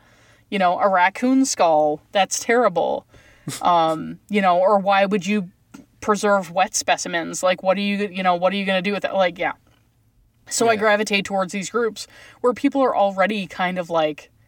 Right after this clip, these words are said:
Speaker 2: outcasts and, like, <laughs> considered
Speaker 1: Yeah.
Speaker 2: weird and, you know,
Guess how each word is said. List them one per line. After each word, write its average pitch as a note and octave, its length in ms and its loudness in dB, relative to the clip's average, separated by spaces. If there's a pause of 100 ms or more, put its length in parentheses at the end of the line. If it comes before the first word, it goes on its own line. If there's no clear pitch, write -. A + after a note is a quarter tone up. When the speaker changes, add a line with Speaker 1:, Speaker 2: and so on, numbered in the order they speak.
(520)
Speaker 2:
outcasts G#3 960 0
and, G3+ 120 0
like, - 420 -2
<laughs> - 40 -20
considered G#3 480 0
Speaker 1:
Yeah. F#3 100 -4
Speaker 2:
weird G3 580 -2
and, F3+ 180 0
you F#3 80 -6
know, F3 240 2